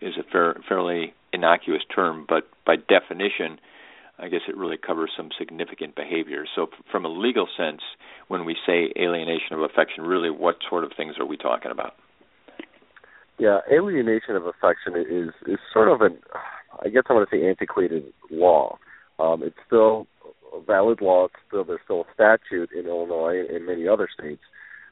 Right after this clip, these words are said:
Speaker 2: What alienation of affection is, uh, usually comes about, or, or, excuse me, it always comes about when there is, uh, infidelity involved in a, in, in a divorce proceeding. It, it usually comes out in a divorce proceeding where one spouse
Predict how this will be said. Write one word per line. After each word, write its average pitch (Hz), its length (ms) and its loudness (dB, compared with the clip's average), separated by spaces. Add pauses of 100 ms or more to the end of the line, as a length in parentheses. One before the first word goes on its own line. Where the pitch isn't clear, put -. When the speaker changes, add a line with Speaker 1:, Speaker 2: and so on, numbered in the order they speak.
Speaker 2:
What 113 220 4 (200)
alienation 117 600 -4
of 92 80 -6
affection 92 580 -8 (420)
is, 82 380 2 (640)
uh, 85 300 2 (360)
usually 123 380 2
comes 95 260 2
about, 87 300 4
or, 85 80 0
or, 71 380 -6 (400)
excuse 80 260 -8
me, 73 180 -4
it 85 140 -2
always 113 320 6
comes 80 160 -4
about 78 340 2
when 87 240 -6
there 87 220 -4
is, 78 380 -8 (500)
uh, 76 240 -2
infidelity 87 640 0
involved 73 500 -2
in 82 140 -8
a, 76 120 -4 (140)
in, 80 220 -12 (100)
in - 80 -4
a 80 60 0
divorce 76 400 -2
proceeding. - 460 -10
It, 58 180 -6
it 78 80 -8
usually 98 320 0
comes 87 260 -2
out 76 300 8
in 82 80 -2
a 73 80 -2
divorce 110 380 4
proceeding 87 420 -4
where 78 340 -2
one 92 360 2
spouse 80 380 6